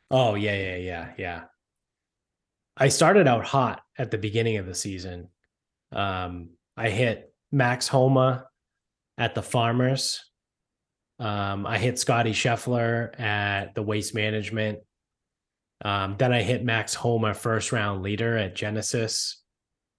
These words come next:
Um, then I hit Jon Rahm at the Masters. And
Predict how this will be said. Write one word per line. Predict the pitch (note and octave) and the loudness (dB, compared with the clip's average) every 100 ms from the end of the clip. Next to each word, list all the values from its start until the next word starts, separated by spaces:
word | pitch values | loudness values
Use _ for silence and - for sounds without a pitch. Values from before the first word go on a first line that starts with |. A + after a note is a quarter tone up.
| _ _ _ _ _ _ - | _ _ _ _ _ _ -10
Um, | G#2+ G2+ F#2+ F#2+ F#2+ F#2 F#2 F2+ F2+ F2+ F#2 _ _ _ _ _ | -4 -2 -2 -4 -4 -6 -6 -6 -8 -10 -14 _ _ _ _ _
then | G#2+ G#2+ | -2 0
I | G2+ | 0
hit | A2 G#2+ G#2+ | -2 -4 -6
Jon | - A2+ G#2 F#2+ | -2 -2 -2 -2
Rahm | G2+ G2+ G2 G2 | -2 -2 -2 -4
at | F#2 | -6
the | |
Masters. | F#2+ G2 G2+ - A2+ G#2 G2+ F#2 - - _ _ _ _ _ _ _ _ - | -6 -6 -4 -4 -2 -2 -2 -4 -6 -10 _ _ _ _ _ _ _ _ 0
And | B2 A2 G#2+ G#2 G#2 - | 2 4 2 0 -4 -8